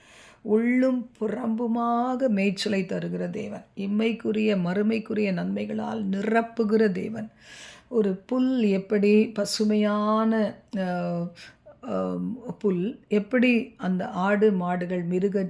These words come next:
ஜீவன்களால் மேய்ந்து கொள்ளப்படுகிறதோ, அதன் மூலம் அதை சாப்பிடுகிற ஆடு மாடு மிருக ஜீவன்களுக்கு அது பலனுள்ளதாய் மாறுகிறதோ, அப்படியே பசும்புல் மேய்ச்சல் அமர்ந்த தண்ணீர் நம்முடைய வேதத்திலே உண்டு.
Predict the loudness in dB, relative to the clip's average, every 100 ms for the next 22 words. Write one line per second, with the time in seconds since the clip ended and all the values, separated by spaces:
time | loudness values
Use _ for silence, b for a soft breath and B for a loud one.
0 | -4 -4 -2 -2 -4 -2 -2 -2 0 0
1 | -2 -4 -4 -4 -4 -2 0 0 -2 -4
2 | -8 _ B B B B -6 2 4 4
3 | 4 4 0 -4 -8 -8 -4 -4 -4 -4
4 | -4 -2 0 2 2 2 0 -2 -4 -4
5 | -2 -4 -4 -6 -6 -4 -4 -4 -4 -4
6 | -4 -4 -4 -4 -4 -2 -4 -4 -6 -6
7 | -8 -4 -2 0 -2 -2 -2 -2 -2 -2
8 | -2 -2 -4 -2 -4 -6 -8 -12 B B
9 | B -10 -10 -2 0 2 2 0 -2 -6
10 | -4 -2 -2 0 0 0 0 0 2 2
11 | 2 0 -2 -4 -2 -2 -2 -2 -2 -2
12 | -4 -4 -4 -2 -2 -2 -2 -2 -2 -2
13 | -2 -4 -6 -4 -4 -4 -6 -4 -4 -4
14 | -4 -6 -8